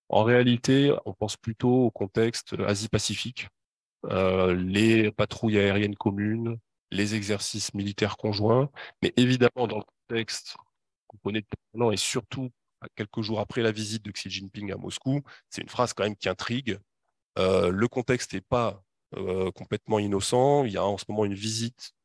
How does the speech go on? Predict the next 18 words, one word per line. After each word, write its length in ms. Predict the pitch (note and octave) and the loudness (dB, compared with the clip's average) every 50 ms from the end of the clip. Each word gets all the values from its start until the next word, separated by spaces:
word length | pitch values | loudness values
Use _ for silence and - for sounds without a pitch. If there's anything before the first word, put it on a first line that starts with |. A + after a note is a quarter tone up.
| _ - | _ -6
de, 420 | F#2+ G2 G2 G2 G2 G2 F2 C#2+ - | -2 -2 0 0 0 -2 -2 -4 -6
du 100 | - F#2 | -10 -10
leader 440 | G2+ G#2 A2 G#2+ A2+ A2 G#2+ G#2 F2+ | -10 -8 -2 0 2 2 2 2 0
de, 500 | F#2+ - - - - - - - - - - _ - - - - | -4 -4 -4 -4 -4 -6 -6 -8 -10 -12 -16 _ -20 -20 -14 -8
de 80 | - F#2+ | -8 -6
Taïwan 480 | - - G#2 G#2+ G#2 A2+ A2 G#2 G2 - - | 0 0 0 2 4 4 2 2 2 -4 -4
aux 120 | - A#2 | -4 -4
États-Unis 480 | G#2+ A2 - A#2 G#2+ G2 G2+ G#2 G#2 G2+ | -4 -4 -4 -4 -6 -6 -6 -6 -4 -4
à 60 | G2 | -4
New 120 | F#2+ F#2+ F#2+ | -4 -2 0
York 380 | G2 A2 - - - - _ _ | 0 0 0 -2 -10 -20 _ _
qui 200 | _ - F#2 F#2 | _ -14 -10 -10
rend 240 | F2 E2+ F#2 G#2 G#2 | -8 -4 -2 -2 -2
les 120 | F#2+ F#2+ F2+ | -2 -4 -6
Chinois, 520 | - - - F#2+ G2+ G2+ G2 F#2+ F#2 G2 | -6 -6 -6 -8 -6 -6 -6 -6 -6 -8
euh, 140 | G2 F#2 F#2 - - - - - - _ - | -10 -12 -14 -16 -18 -20 -20 -20 -20 _ -8
assez 240 | - - - - G#2+ | -6 -4 -4 -2 -2
hystériques. 600 | G#2+ - - - G2+ G2 A#2 D3 D#3 - - | -4 -4 -4 -2 -2 -2 -2 -6 -8 -10 -16